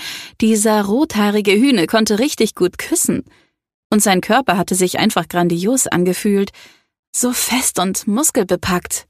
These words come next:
Außerdem hatte er herrlich aromatisch nach Baumharz gerochen. Zum Glück war er zufällig die Straße entlang gekommen, sonst hätte sie nicht gewusst, wie sie den verdammten Typen im Mercedes loswerden sollte, der ihr gefolgt war.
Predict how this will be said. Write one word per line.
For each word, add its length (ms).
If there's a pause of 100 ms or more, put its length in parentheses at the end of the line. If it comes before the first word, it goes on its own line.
Außerdem 460
hatte 200
er 100
herrlich 500
aromatisch 580
nach 180
Baumharz 580
gerochen. 500 (1040)
Zum 240
Glück 220
war 100
er 120
zufällig 460
die 140
Straße 400
entlang 300
gekommen, 460 (360)
sonst 320
hätte 180
sie 120
nicht 200
gewusst, 360
wie 100
sie 160
den 160
verdammten 520
Typen 360
im 140
Mercedes 500
loswerden 460
sollte, 320
der 100
ihr 140
gefolgt 500
war. 240